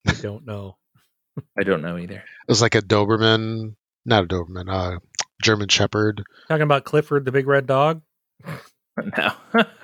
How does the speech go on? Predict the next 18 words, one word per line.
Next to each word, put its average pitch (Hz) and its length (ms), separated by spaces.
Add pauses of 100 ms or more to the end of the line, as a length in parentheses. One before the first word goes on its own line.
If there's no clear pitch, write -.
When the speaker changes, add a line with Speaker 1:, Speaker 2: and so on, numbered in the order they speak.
(300)
Speaker 3:
That 107 200
launched 101 440
the 107 60
cat? - 600 (320)
No. 98 100 (300)
Speaker 1:
<laughs> - 80 (2250)
Oh, 117 680
I 117 120
don't 107 100
Speaker 3:
I'll 107 60
Speaker 1:
know. - 60
Speaker 3:
see - 160
if 117 80
I 113 80
can 95 180
Speaker 2:
No. 110 100
Speaker 3:
find 87 140
it. 90 100